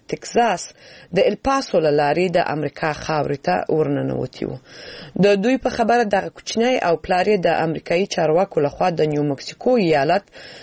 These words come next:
اه، ته، اه، لېږدول سوي وو. د دغه ماشوم او د هغه د پلار د هویت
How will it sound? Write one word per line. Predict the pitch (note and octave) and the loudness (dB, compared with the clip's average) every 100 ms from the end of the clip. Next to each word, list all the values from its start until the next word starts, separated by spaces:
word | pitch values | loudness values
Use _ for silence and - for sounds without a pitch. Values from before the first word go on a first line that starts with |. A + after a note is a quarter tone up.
| - - - | -20 -10 0
اه، | D#3+ D#3 D3+ D3 C#3+ | 4 6 6 6 4
ته، | D3 - G3 - - | 2 0 0 0 -2
اه، | C#3+ C#3 | 2 2
لېږدول | C#3+ C#3+ - C3 C#3 | 2 0 0 -2 -2
سوي | - C#3 | -2 -2
وو. | C3+ B2 C#3 - - | -2 -4 -8 -14 -4
د | F3 | 0
دغه | F3 F3 | 2 0
ماشوم | D#3 C#3+ C#3 A#3 | -2 -4 -2 -2
او | B3 | 0
د | G3 | 0
هغه | D#3+ D3 | 0 0
د | - | -2
پلار | - G#3 G#3+ | -2 -2 -2
د | - C#3+ | -4 -2
هویت | F3 | -2